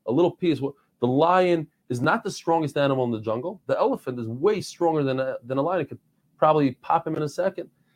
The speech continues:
It's not the quickest animal. So why is it the king of the, and I went on to explain it. Ha-, it's in the head. He acts like a king. He thinks he is. You know, we have to come out. We have to.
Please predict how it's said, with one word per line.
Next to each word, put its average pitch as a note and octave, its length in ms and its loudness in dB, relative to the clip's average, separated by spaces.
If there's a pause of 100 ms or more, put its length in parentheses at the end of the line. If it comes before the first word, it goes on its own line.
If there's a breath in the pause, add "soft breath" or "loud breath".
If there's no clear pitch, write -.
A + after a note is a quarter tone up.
(380)
It's - 140 -10
not F3 160 4
the F3 60 -2
quickest A3 380 0
animal. D#3+ 440 2 (400)
So - 140 -2
why G3 300 4
is A3+ 140 2
it F#3 120 -8
the F3 60 -6
king G#3 240 -2
of F3+ 60 2
the, F3 380 0 (140)
and G#3+ 100 -4
I G#3+ 100 -2
went A3+ 220 4
on A3 120 4
to G3 60 0
explain F#3+ 480 2
it. C#3 80 2
Ha-, - 300 -4
it's C#3+ 140 -6
in D#3+ 180 4
the D3 100 4
head. C#3 380 4 (340)
He D#3+ 300 -10
acts G#3 340 2
like D#3 160 2
a D3+ 40 -2
king. C3 500 -4 (300)
He F3+ 180 -6
thinks A3+ 380 -4
he F#3 200 -2
is. C3 280 0 (240)
You D#3+ 100 2
know, F3 60 6
we E3+ 160 6
have F3+ 260 4
to E3+ 160 2 (200)
come F#3+ 200 -2
out. F3+ 220 2
We F3+ 100 0
have F3+ 220 0
to. E3+ 200 0